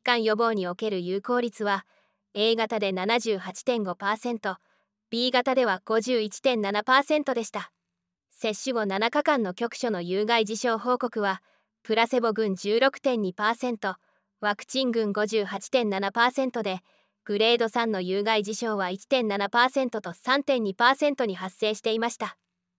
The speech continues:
エーアイによる予測モデルの開発と検証を試みた研究の結果です。ランセット、デジタルヘルス誌から、心電図の深層学習で術後死亡率を予測できるか。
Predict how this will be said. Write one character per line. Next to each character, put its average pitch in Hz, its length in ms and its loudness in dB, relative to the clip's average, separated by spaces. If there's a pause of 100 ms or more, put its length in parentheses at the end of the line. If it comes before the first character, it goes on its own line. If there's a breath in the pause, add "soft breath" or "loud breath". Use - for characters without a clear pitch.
(180)
エ 285 260 4
ー 349 40 6
ア 339 80 6
イ 311 80 2
に 226 140 0
よ 196 80 -2
る 185 100 -4
予 180 140 -6
測 254 240 -2
モ 269 100 4
デ 269 120 6
ル 240 100 2
の 180 100 -4
開 208 240 0
発 226 220 -6
と 208 120 -4
検 233 300 -2
証 247 220 2
を 240 40 0
試 269 320 2
み 254 120 0
た 185 100 -8
研 202 220 -6
究 226 240 -2
の 220 100 -4
結 214 180 -8
果 247 120 -2
で 254 100 -2
す。 - 180 -10 (640)
ラ 240 180 0
ン 285 40 -2
セ 294 140 0
ッ 277 100 -4
ト、 208 160 -8 (300)
デ 220 140 2
ジ 247 120 -8
タ 277 140 2
ル 226 160 -2
ヘ 226 140 -4
ル 262 100 4
ス 277 100 -6
誌 - 120 -8
か 226 100 -6
ら、 196 180 -8 (320)
心 285 360 -4
電 320 180 4
図 247 140 -4
の 185 100 -4
深 233 260 -2
層 254 220 2
学 - 180 0
習 233 240 -2
で 180 280 -6
術 202 260 -4
後 233 120 0
死 220 180 -4
亡 285 160 8
率 247 260 0
を 180 80 -4
予 175 100 -6
測 233 240 -2
で 214 120 0
き 254 100 -4
る 240 80 0
か。 226 260 -2